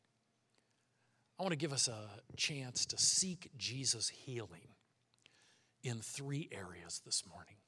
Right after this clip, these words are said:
Right? Seek Jesus' healing in three areas this morning. The first is the brokenness of our soul. I want us to seek spiritual healing if this is appropriate this morning.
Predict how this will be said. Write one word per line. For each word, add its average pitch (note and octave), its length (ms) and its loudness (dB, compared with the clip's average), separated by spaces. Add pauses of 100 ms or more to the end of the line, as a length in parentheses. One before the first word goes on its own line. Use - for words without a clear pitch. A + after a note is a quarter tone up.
(1120)
Right? D3+ 140 -10
Seek G#3 260 4
Jesus' F3+ 420 4
healing B2+ 360 0
in A2+ 140 -4
three A#2 280 -4
areas F#2+ 280 -8
this - 200 0
morning. G2+ 280 -8 (360)
The E3 140 -2
first D#3+ 640 0 (760)
is C#3+ 180 -4
the A#2 100 -8
brokenness D3 920 0 (220)
of B2 140 -2
our A2 120 -4
soul. F2+ 540 -4 (420)
I D3+ 100 -8
want F#3 140 0
us E3+ 120 4
to D3 120 2
seek - 460 6
spiritual A2+ 880 0
healing G#2 400 -6
if G2 140 -8
this - 180 2
is G#2+ 140 -2
appropriate G2 580 -8
this - 220 -2
morning. F2+ 240 -14